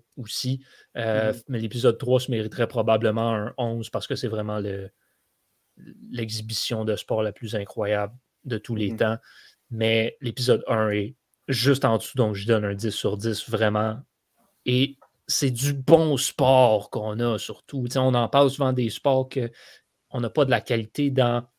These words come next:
Speaker 1: la façon dont c'est présenté, celui-là. On a des bons angles de caméra, les acteurs performent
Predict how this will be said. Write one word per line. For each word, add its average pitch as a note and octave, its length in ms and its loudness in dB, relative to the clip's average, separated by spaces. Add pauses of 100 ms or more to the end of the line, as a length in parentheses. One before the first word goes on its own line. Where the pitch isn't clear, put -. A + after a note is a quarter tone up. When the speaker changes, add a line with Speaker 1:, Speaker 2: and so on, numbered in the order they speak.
(720)
Speaker 1:
la B2 140 4
façon C3+ 260 2
dont C3 120 4
c'est D3 120 0
présenté, C3 460 2
celui-là. A2 640 0 (880)
On A2+ 200 -2
a A2 100 4
des A2 140 -2
bons C#3+ 360 4
angles D3 160 2
de B2+ 80 6
caméra, B2 520 4
les G#2+ 280 -2
acteurs B2+ 400 0
performent C3+ 500 2